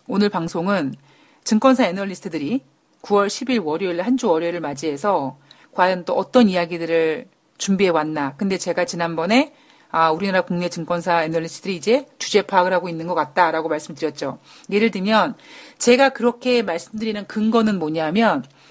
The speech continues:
저는 매월마다 다음 달 증시 전망을 해드리죠. 구월 달 증시 전망에서 제가 뭐라고 말씀드렸냐면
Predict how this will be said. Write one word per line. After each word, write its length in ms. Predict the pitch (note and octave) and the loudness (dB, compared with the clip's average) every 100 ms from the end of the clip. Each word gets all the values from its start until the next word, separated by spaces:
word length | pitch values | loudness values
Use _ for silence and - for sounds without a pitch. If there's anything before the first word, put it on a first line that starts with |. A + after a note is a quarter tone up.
| - | -4
저는 460 | G#3+ A3+ C4 A3 - _ | 4 8 8 6 -2 _
매월마다 1000 | - G3 A#3 C4 B3+ A3+ F#3+ G3+ E3+ C#3 _ _ _ _ | 2 6 8 8 6 4 2 0 0 -6 _ _ _ _
다음 360 | - G#3 B3 B3 | 0 4 6 6
달 200 | B3+ A#3+ | 4 2
증시 280 | A3+ G3+ - | 2 0 2
전망을 420 | G#3+ G3+ F#3+ F#3+ | 2 2 0 2
해드리죠. 440 | A3+ F#3+ C#3+ C#3+ - _ _ _ _ _ _ - | 0 0 -6 -8 -14 _ _ _ _ _ _ -2
구월 400 | - C4+ D4 D4 | 4 6 6 2
달 180 | C#4 C4 | -2 0
증시 300 | G3 G3 G#3+ | -2 -4 -6
전망에서 520 | F3+ F3 F#3 F3 F3+ | -6 -2 -2 -4 -6
제가 200 | E3+ E3 | -4 -4
뭐라고 760 | D#3+ A3+ D4+ D4 C#4 C4+ C4 | -2 2 4 4 2 0 2
말씀드렸냐면 960 | G3+ D#3+ F3 E3 D#3+ C#3+ G#3+ D4 F#3 | 0 -4 -6 -6 -6 -2 2 2 0